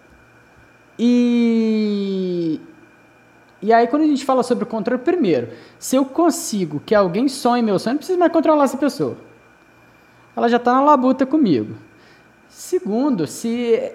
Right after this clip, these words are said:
é uma troca, eu acho que dentro dessa troca, dentro das ferramentas que eu tenho que oferecer à pessoa,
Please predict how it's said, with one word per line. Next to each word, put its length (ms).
é 160
uma 240
troca, 1120
eu 180
acho 220
que 80
dentro 440
dessa 280
troca, 440
dentro 260
das 140
ferramentas 680
que 60
eu 60
tenho 180
que 60
oferecer 360
à 40
pessoa, 520